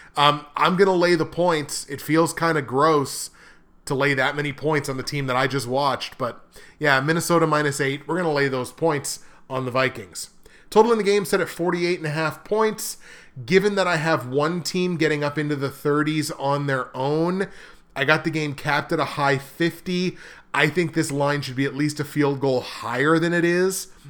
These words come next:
The Vikings have hit all four overs at home this year. Let's go over forty-nine and a half points in Minnesota, Dallas.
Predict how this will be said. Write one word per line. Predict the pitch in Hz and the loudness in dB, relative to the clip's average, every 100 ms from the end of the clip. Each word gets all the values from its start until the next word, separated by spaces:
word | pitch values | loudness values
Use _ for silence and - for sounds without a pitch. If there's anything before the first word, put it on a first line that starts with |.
| 131 | -8
The | 139 | -4
Vikings | 123 160 160 165 | 2 2 2 -4
have | 139 135 | -4 -4
hit | 139 139 | -4 -4
all | - 135 160 165 | -2 2 2 0
four | - 156 156 156 - | -4 0 4 4 2
overs | 135 143 135 151 156 - - - - | -2 0 2 2 0 -2 -12 -20 -10
at | 123 - | -8 -8
home | - 139 143 135 | -4 -2 0 -2
this | 127 110 | -4 -6
year. | 110 139 165 185 175 - - | -4 0 2 2 -2 -10 -8
Let's | 143 - | -6 0
go | 147 139 | 0 4
over | 180 226 151 139 | 6 6 6 0
forty-nine | - - 170 165 160 160 | 0 -2 0 2 2 0
and | |
a | 147 | 0
half | 147 147 - | 0 -2 -2
points | 208 226 123 - - - - - | 0 2 0 -6 -10 -14 -16 -6
in | 151 139 | -4 0
Minnesota, | 139 139 147 135 120 | 0 -2 -2 0 0
Dallas. | 131 165 180 185 170 | 2 4 4 2 -2